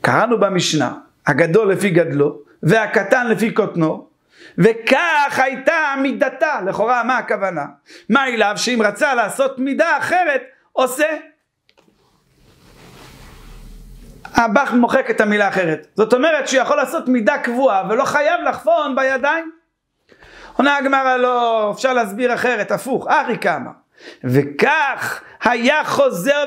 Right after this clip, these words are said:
וחופנה לפנים". זה הכוונה, כך הייתה מידתה. אחר כך, כשהוא נכנס פנימה,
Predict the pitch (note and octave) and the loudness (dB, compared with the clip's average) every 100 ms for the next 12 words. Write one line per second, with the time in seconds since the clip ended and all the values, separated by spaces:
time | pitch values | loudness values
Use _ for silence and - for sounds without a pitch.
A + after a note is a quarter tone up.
0 | C#4 C#4 C#4 - D4 F4 D#4 C4+ F3+ - | 0 2 -2 0 0 0 2 0 -2 -6
1 | D4+ E4 G3+ - - _ _ _ D3 C4+ | -2 0 -2 -6 -18 _ _ _ 0 0
2 | C4+ C#4 C4+ B3+ - B3 G#3+ G#3+ B3 A3 | 2 0 0 0 0 0 0 -2 -2 -2
3 | G#3 F#3+ - E3 - - _ _ _ _ | 0 0 0 -2 -4 -12 _ _ _ _
4 | _ _ _ _ - - - - D#3 C#4+ | _ _ _ _ -12 -6 -2 0 0 0
5 | - B3+ - B3 A3+ A3 A#3+ C#4+ C#4 - | 0 -2 -2 0 0 2 2 0 -2 -2
6 | A#3+ D#4+ F4 A#3 G#3 | 0 2 0 0 -2